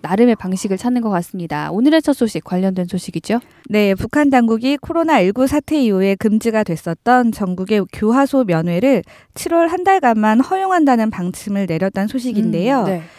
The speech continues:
Speaker 2: 예, 지난 육 일에 사회안전선 교화국이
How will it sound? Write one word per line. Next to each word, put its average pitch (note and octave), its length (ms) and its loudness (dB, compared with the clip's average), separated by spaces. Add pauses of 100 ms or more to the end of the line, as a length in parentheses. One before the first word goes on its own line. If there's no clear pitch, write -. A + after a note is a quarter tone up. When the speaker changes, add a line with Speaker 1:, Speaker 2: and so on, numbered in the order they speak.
(200)
Speaker 2:
예, F3+ 100 -4
지난 B3 340 2
육 F#3+ 160 -2
일에 A3 360 2
사회안전선 A3 880 0
교화국이 G#3+ 800 -2